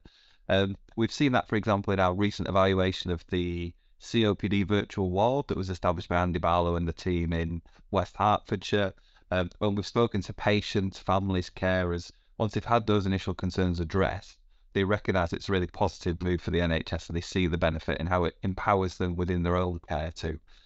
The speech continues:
Um, there are some really straightforward, quite simple ways that people are addressing that, stuff like patient information and frequently asked questions. But there's also cases where we've seen systems using data in a really innovative way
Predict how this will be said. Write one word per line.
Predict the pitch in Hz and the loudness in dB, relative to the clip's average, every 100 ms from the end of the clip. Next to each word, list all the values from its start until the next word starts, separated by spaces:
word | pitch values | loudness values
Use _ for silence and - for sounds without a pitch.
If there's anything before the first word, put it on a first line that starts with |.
| _ - | _ -4
Um, | 110 104 - | 0 0 -2
there | - 120 | 0 0
are | |
some | - 135 | 0 -2
really | 131 123 | 2 0
straightforward, | - 131 127 - 123 113 | 0 -2 -2 0 0 0
quite | - 107 - | 2 0 0
simple | 123 120 110 | -2 -2 0
ways | 107 120 135 | 2 2 0
that | 113 | -4
people | 107 90 90 | -4 -2 -2
are | |
addressing | 85 92 - 92 | 0 -2 0 0
that, | 98 - - | 0 0 -6
stuff | 95 - | -6 -2
like | 85 82 - - - _ | 0 0 -4 -18 -20 _
patient | - 92 - 90 | 0 0 0 -2
information | 98 - 90 92 92 - 92 | -2 -2 0 2 0 0 0
and | 92 85 82 | 2 0 -2
frequently | 98 92 95 85 | -2 -2 -4 -2
asked | 87 - | -4 -4
questions. | - 90 - 92 85 - - - _ _ _ | -6 -6 -4 -4 -4 -6 -12 -18 _ _ _
But | - | -4
there's | 113 123 | 0 2
also | 123 - 101 | 0 0 -2
cases | 110 104 - 90 | 0 0 0 0
where | 95 | 2
we've | 92 | 0
seen | - 95 90 | 0 0 0
systems | 107 - - 90 87 85 - _ _ - | -4 -6 -2 -2 -2 -6 -12 _ _ -8
using | 104 113 104 98 90 | 0 2 2 2 2
data | 107 117 - 95 | 2 0 -2 -4
in | 90 | 0
a | |
really | 87 87 | 0 0
innovative | 90 87 - 85 82 | 0 0 -2 -6 0
way | 85 76 82 | 0 0 -2